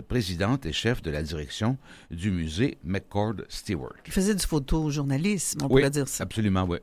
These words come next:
Speaker 1: oui, oui. Norman est reconnu de son vivant.
Speaker 2: Norm-,
Speaker 1: Norman, Norman, oui. Norman.
Speaker 2: Notman.
Speaker 1: <laughs> Non, Notman, pardon. Est reconnu de son vivant. Ces clichés de paysages urbains ou naturels seront vendus comme souvenirs pour les locaux et les touristes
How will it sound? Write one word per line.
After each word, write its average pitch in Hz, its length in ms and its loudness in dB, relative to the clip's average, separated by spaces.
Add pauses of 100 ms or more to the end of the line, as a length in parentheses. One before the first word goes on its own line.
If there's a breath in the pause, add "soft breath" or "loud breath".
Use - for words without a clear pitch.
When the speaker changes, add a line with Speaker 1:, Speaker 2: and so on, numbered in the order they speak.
Speaker 1:
oui, 85 180 -2
oui. 78 120 -8 (840 loud breath)
Norman 208 560 6
est 123 140 4
reconnu 156 380 4
de 127 100 4
son 120 160 2
vivant. 80 280 0 (220)
Speaker 2:
Norm-, 196 180 -16 (600)
Speaker 1:
Norman, 117 320 6
Norman, 95 480 4
oui. 71 140 -4
Norman. 87 340 8
Speaker 2:
Notman. 123 260 2
Speaker 1:
<laughs> - 40 -
Non, 117 280 6
Notman, 113 380 2
pardon. 80 320 -2 (380 loud breath)
Est 151 100 6
reconnu 190 360 6
de 160 40 -2
son 139 160 4
vivant. 92 260 0 (500 soft breath)
Ces 180 200 6
clichés 175 380 2
de 151 100 8
paysages 127 560 4
urbains 101 460 2
ou 113 100 2
naturels 98 680 -2 (320 loud breath)
seront 156 320 4
vendus 147 380 2
comme 117 200 2
souvenirs 110 580 2 (140)
pour 107 260 0
les 92 300 2
locaux 101 400 0
et - 20 0
les 85 120 0
touristes 80 560 -4